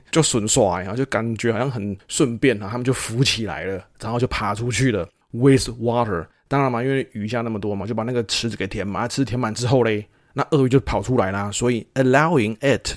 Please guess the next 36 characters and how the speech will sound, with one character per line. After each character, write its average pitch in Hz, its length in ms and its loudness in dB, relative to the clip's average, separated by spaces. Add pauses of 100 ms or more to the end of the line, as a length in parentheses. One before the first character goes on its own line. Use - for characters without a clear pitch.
to 127 160 -2
crawl 110 460 2 (240)
over 117 300 2
the 127 100 2
edge 104 400 0 (340)
and 95 200 -6
escape， 104 340 -2 (640)
就 156 180 8
可 123 340 2
以 117 180 2
让， 120 240 0
allow， 147 500 2 (340)
这 190 120 4
边 226 120 4
的 202 140 4
allow 156 360 4
的 131 80 2
意 143 120 0
思 131 160 -2
是 - 160 -2
A 139 160 0
L 131 280 -2
L， 120 220 0
然 113 120 -6
后 127 140 -4
O 127 160 2
W。 98 380 -6 (340)
allow 202 300 4
本 120 160 0
来 110 40 -2
意 151 120 -2
思 120 80 -4
就 123 80 -2
是 117 100 -4
允 101 240 -8
许， - 300 -8